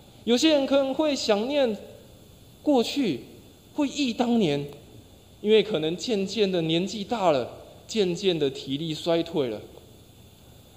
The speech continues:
但是回忆和经验并不是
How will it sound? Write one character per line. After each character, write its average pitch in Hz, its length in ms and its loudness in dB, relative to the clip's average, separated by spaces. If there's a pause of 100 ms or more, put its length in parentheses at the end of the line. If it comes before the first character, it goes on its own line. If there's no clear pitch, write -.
(480)
但 311 120 4
是 311 100 2
回 247 360 6
忆 269 320 2
和 240 280 -4
经 262 300 -6
验 202 340 -2 (760)
并 254 200 0
不 185 140 -6
是 196 440 -2